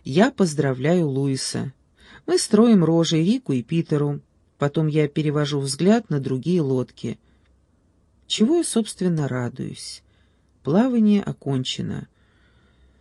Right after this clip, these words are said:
Нам бы насладиться последними минутами, а мы, наоборот, гнали, как сумасшедшие. Поздний вечер.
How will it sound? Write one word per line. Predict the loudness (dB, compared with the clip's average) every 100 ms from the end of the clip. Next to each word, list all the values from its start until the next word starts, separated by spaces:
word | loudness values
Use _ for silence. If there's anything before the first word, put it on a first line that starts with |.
| _ _ _ _ 0
Нам | 6 6 8
бы | 8
насладиться | 8 6 4 4 4 2 2 0
последними | 0 0 -2 0 0 0 -2 -2
минутами, | 0 0 0 -2 -4 -6 -6 0
а |
мы, | 2 2
наоборот, | 2 0 0 -2 -2 -6 -12 -20 _ _ -12
гнали, | -8 -2 2 2 2 -4 -6
как | -6 -6
сумасшедшие. | -8 -6 -4 0 0 -2 -4 -6 -6 -10 -14 _ _ _ _ _ _ _ _ _ _ _ _ _ _ _ _ _ _ _ _ _ _ _ _ -2
Поздний | 2 4 4 4
вечер. | 2 -4 -6 -12 -14